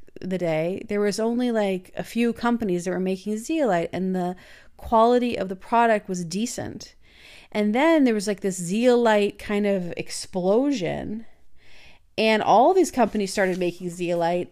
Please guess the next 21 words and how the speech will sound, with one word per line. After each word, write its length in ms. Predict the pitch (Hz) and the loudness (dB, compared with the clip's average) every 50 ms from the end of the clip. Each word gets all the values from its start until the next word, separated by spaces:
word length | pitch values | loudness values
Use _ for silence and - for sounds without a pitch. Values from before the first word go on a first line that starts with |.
| - | -6
and, 580 | - 185 190 190 190 190 185 185 185 190 185 185 | -4 -2 0 0 0 0 0 0 -2 -2 -2 -2
um, 520 | 185 180 180 185 180 180 180 180 180 180 - - - - - - - - _ _ - - - - - - - - - - - - | 0 0 0 0 0 -2 -2 -4 -6 -8 -12 -18 -20 -20 -20 -20 -20 -20 _ _ -20 -20 -20 -20 -20 -20 -20 -20 -20 -20 -20 -20
the 60 | - - | -20 -18
quality 680 | - - - - 226 226 233 247 262 269 262 254 240 233 | -18 -18 0 4 6 8 8 8 8 6 6 4 2 0
of 80 | 208 | 0
the 80 | 196 190 | -2 -8
product 1080 | 190 - - 226 233 254 269 262 226 180 165 165 170 - - - - - - - - - - _ _ - - _ _ - - - - _ _ _ _ - - | -10 -8 -2 2 4 4 4 4 4 2 2 0 -2 -6 -12 -14 -14 -14 -16 -18 -20 -20 -20 _ _ -20 -20 _ _ -20 -20 -20 -20 _ _ _ _ -20 -18
were 160 | - - 190 185 | -10 -8 -6 -2
not 300 | 196 208 208 208 208 - | -2 -2 -2 -2 -4 -4
good. 420 | - 185 165 - - - 196 - - - - - - - - | -2 -2 0 0 -2 -4 -6 -10 -16 -16 -16 -16 -14 -14 -10
You 100 | - 180 | -10 -8
know, 120 | 180 - | -8 -6
they're 100 | 170 180 | -6 -4
not 280 | 190 196 208 214 214 - | -4 -2 -2 -4 -4 -4
good 140 | - 190 180 | -2 -2 -2
at 100 | 170 170 | 0 0
all. 440 | 156 147 131 92 - - - - - - | 0 0 -2 -2 -4 -6 -10 -14 -12 -8
They're, 380 | - 175 175 175 170 175 185 - - - - - - - - - - - | -4 -4 -2 -2 -2 -4 -4 -6 -8 -10 -10 -10 -12 -12 -12 -12 -10 -8
mm, 460 | - 202 185 175 - - - 185 202 196 - - - - - - - - - - 175 - - - - - - - - - - - - - - - - - - - - - - - - - - - - | -8 -8 -6 -6 -8 -8 -10 -10 -12 -14 -14 -14 -14 -12 -14 -14 -14 -12 -12 -12 -12 -12 -14 -16 -16 -16 -16 -14 -14 -12 -12 -14 -16 -18 -20 -20 -20 -20 -20 -20 -20 -20 -20 -20 -20 -20 -20 -16 -10
not 400 | 196 190 196 202 196 190 185 - | -6 -2 0 0 0 0 -2 -6
good. 320 | - - 50 - - - | -8 -6 -6 -6 -8 -10